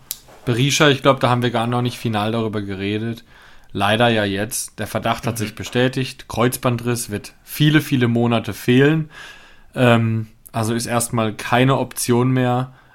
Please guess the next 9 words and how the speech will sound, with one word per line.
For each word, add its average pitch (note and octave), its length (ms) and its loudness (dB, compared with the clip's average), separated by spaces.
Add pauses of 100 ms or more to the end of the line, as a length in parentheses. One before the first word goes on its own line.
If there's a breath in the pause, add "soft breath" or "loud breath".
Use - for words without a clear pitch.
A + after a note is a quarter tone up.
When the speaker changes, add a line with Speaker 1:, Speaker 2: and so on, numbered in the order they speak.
(160 soft breath)
Speaker 1:
Sehr, B2+ 400 6
sehr A#2+ 240 4
bitter, F3 480 2 (600)
weil, A#2+ 520 4 (400)
ja, B2 260 2
ich C3+ 140 -6
glaube, B2 320 4
gerade A#2+ 420 4
wenn, A#2+ 180 0